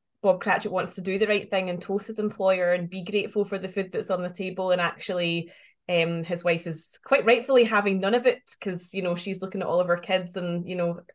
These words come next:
her little, uh, precious son who's obviously really not well. And it's just, it is, there's moments of joy and there's obviously a really good song again in this section, but actually, yeah, I'm,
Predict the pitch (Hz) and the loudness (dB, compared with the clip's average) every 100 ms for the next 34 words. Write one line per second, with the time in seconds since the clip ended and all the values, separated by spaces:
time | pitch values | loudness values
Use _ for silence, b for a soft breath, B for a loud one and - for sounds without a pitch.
0 | _ 190 180 180 175 175 175 - 175 175 | _ -6 -2 0 0 -2 -6 -2 -2 0
1 | 185 175 180 - 180 190 185 180 180 185 | -4 -2 -4 -2 -2 -2 -4 -4 -6 -6
2 | 175 185 190 175 170 175 190 214 208 B | -6 -4 -4 0 0 2 2 2 0 B
3 | B B 214 214 214 247 240 - 233 247 | B B 0 0 0 -4 0 4 6 6
4 | 262 240 240 226 240 302 - 269 - 165 | 6 2 2 2 2 0 -8 -10 -2 2
5 | 226 285 175 175 170 170 170 175 175 175 | 2 0 -6 -6 -8 -8 -8 -6 -6 -8
6 | - 175 185 220 202 208 208 208 220 - | -2 0 2 0 -2 -2 -2 -2 -4 -4
7 | 202 - 226 214 B B B - 196 - | -6 -4 -4 -4 B B B -2 -2 -2
8 | - 214 202 202 190 - _ _ _ _ | -8 -6 -4 -4 -6 -12 _ _ _ _
9 | 285 285 226 214 220 208 | 2 2 0 2 2 0